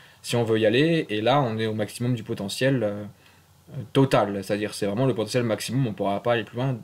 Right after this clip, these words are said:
que ce qui est écrit dans la dernière, euh, colonne. Donc pour le biomasse bois, là, d'un point de vue politique, on sait que, voilà, on a un, encore un pas à faire, mais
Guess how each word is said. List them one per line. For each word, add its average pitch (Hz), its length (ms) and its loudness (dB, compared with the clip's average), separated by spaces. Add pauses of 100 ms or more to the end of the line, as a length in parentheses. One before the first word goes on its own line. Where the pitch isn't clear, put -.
(140)
que 110 100 -8
ce - 220 -14
qui - 120 -4
est 104 120 -2
écrit 127 240 -6
dans 113 80 -4
la 107 80 -6
dernière, 110 560 -6
euh, 107 80 -8 (160)
colonne. 113 300 2 (1000)
Donc 123 140 0
pour 131 120 4
le 127 60 6
biomasse 113 320 2
bois, 135 180 6
là, 139 100 6
d'un 113 120 0
point 113 180 -4
de 113 60 -6
vue 107 80 -10
politique, 110 460 0
on 104 100 -4
sait 123 260 0
que, 123 140 -4
voilà, 104 240 4
on 104 100 -4
a 101 40 -4
un, 104 160 -8 (200)
encore 113 240 -2
un 113 120 2
pas 113 220 4
à 104 60 2
faire, 147 260 2
mais 110 140 0